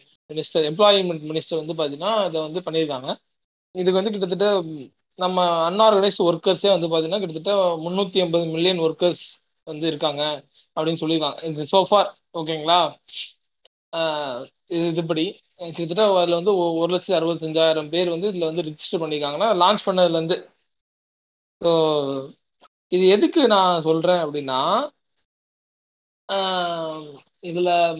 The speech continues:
ம், இது அன்ஆர்கனைஸ்டா ஒர்க் இதுல இருக்கு, இதுல ஏன் ரிஜிஸ்டர் பண்ணணும், இது ஏன் இம்பார்ட்டன்ட்னு சொல்றேன் அப்படின்னா, இதுல வந்து பாத்தீங்கன்னா, எழுநூத்தி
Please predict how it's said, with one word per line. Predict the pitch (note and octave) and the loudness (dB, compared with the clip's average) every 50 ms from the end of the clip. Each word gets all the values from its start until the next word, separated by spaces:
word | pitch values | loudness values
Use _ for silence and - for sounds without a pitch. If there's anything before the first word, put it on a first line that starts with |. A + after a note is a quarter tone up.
| D3+ C#3 - _ _ | -10 -16 -18 _ _
ம், | E3+ F3 F3 E3+ | -16 -14 -10 -10
இது | F3 D#3+ F3 | -2 0 2
அன்ஆர்கனைஸ்டா | D#3+ D#3+ F3+ G#3 A3+ A#3 A3+ A3+ G#3+ G#3+ A3 G#3+ - B3 | 2 2 0 0 2 4 4 4 2 0 -2 -2 0 0
ஒர்க் | A#3 G3+ F#3+ F#3 F3+ - - | 2 2 0 -2 -4 -6 -6
இதுல | G#3+ G3 F#3+ F#3 F3+ F3+ | -4 -4 -2 -2 -2 -2
இருக்கு, | F3 F3 - G#3+ | -4 -4 -2 -2
இதுல | G#3 G3 F3 | -2 0 0
ஏன் | F3+ F#3 G3+ G3+ F#3+ E3+ E3 | -2 -2 -2 -2 -2 -4 -6
ரிஜிஸ்டர் | E3+ - - G3 | -8 -4 -4 -2
பண்ணணும், | E3+ E3+ E3 F3 F#3 | -2 -2 -4 -4 -6
இது | F3+ E3 F3 | -6 -4 -4
ஏன் | F#3+ F3+ E3 E3 | -4 -4 -4 -4
இம்பார்ட்டன்ட்னு | E3 F#3 F3+ F3+ F3+ F3+ F#3 F#3 | 0 2 2 2 2 -2 -4 -6
சொல்றேன் | - D#3+ D#3+ D#3+ F3 F3+ F3 D#3 | -6 -8 -6 -4 -4 -4 -4 -4
அப்படின்னா, | D#3 E3 G3+ | -6 -6 -6
இதுல | A#3+ B3+ A3 G#3 G3 F3+ F#3 | -4 -2 -2 0 -2 -2 -2
வந்து | A#3 A3+ | -2 0
பாத்தீங்கன்னா, | G#3+ F#3+ F3+ F3+ F#3+ A#3 B3+ A#3 F3+ | 0 0 0 0 -4 -4 -4 -4 -2
எழுநூத்தி | E3 E3 F3 G3 A#3 C4+ C4+ A#3 - - _ F#3 F3 F3+ F3 E3+ E3 D#3+ D#3 | 0 2 2 2 2 0 0 -2 -2 -4 _ 0 0 2 2 0 0 -2 -4